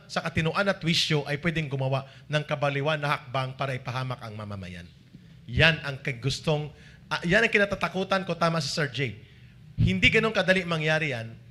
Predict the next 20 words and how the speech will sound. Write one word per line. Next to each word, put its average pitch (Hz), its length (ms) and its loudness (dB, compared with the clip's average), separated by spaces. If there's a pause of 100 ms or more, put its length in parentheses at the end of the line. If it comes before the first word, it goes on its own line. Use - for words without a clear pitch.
(400)
pero 151 160 -2
paghandaan 143 560 0
natin 113 400 -10
yan. 98 40 -14 (680)
Kasi 165 320 -2
ang 147 320 -6
Davao 156 320 2
will 143 160 -2
be 147 80 -2
the 135 160 -2
laboratory 127 720 -4 (560)
to 147 80 -4
become 139 720 -4
another, 147 880 -2
sabi 131 240 -8
ni 123 80 -8
Sir 123 160 -12
Attorney 120 480 -4
Topacio, 120 560 -4 (400)
yung 190 480 -2